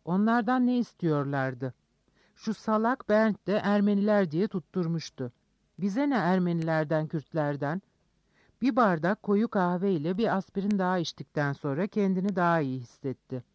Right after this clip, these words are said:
Yine de kütüphaneye gitmedi. Bu baş ağrısıyla güneşin altına çıkmayı gözü yemiyordu. Kendini Fırat'tan esen serin yelin okşamalarına bırakarak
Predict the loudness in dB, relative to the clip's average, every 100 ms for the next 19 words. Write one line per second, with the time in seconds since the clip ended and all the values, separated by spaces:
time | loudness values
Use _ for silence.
0 | _ _ _ _ _ -4 0 0 0 -2
1 | -2 -4 0 2 4 2 2 -2 -6 -8
2 | -6 -6 -8 _ _ _ _ _ -4 0
3 | 0 0 0 2 0 -4 -4 -2 -2 -2
4 | 0 0 -2 0 0 0 -2 -4 -2 -4
5 | -10 -6 -4 -2 -2 -2 -2 -2 -2 0
6 | 0 -2 -4 -6 -6 -8 _ _ _ _
7 | _ _ _ 0 2 4 2 0 0 2
8 | 2 2 0 2 0 -2 0 0 0 0
9 | 2 2 2 0 0 -2 -4 -2 -2 0
10 | 0 0 0 0 -2 -2 -2 -2 -4 -8